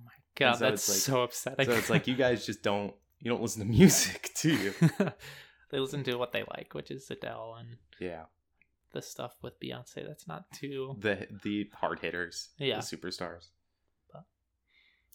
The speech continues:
Speaker 1: awesome. So that's Punisher by Phoebe Bridgers.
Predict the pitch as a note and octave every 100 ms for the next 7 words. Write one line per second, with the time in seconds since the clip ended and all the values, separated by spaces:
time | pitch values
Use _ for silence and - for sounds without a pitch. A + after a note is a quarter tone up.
0 | - D3+ F#3 - A#2+ A2+ - C3 C3 -
1 | - C3 C#3 - D#3 C3 - - C3+ C#3
2 | - - - A#2+ A2+ - -